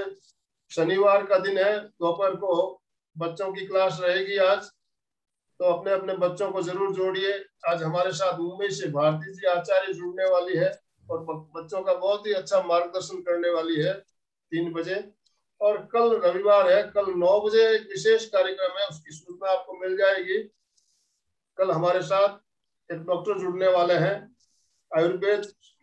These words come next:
आयुर्वेदिक डॉक्टर है, उसकी सूचना आपको मिलेगी। और लिंक हमारा कल यही लिंक रहेगा, दोपहर को भी यही लिंक रहने वाला है, इसी लिंक से जुड़ना है।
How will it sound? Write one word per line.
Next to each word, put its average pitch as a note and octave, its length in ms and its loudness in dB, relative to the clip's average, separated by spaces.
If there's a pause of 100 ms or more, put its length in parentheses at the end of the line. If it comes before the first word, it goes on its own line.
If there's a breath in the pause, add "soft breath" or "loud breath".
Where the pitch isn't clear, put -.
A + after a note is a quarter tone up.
(120)
आयुर्वेदिक G3 560 -4
डॉक्टर E3+ 340 0
है, G3 100 4 (280)
उसकी D#3 240 -14
सूचना F3 420 -4
आपको F3 280 -6
मिलेगी। F#3 440 -4 (1080)
और D#3 360 -4
लिंक F#3+ 320 -2
हमारा F3+ 380 0
कल F#3 200 -2
यही F#3 280 2
लिंक G3 280 -4
रहेगा, F#3 400 2 (160)
दोपहर F3 340 -4
को F#3+ 140 -8
भी F#3 180 -10
यही F3 300 -2
लिंक F3+ 280 -10
रहने D#3 240 -2
वाला C#3 260 -2
है, - 140 -18 (600)
इसी D#3 180 -8
लिंक F#3 220 -4
से F3 120 -6
जुड़ना E3 340 -2
है। E3 160 -2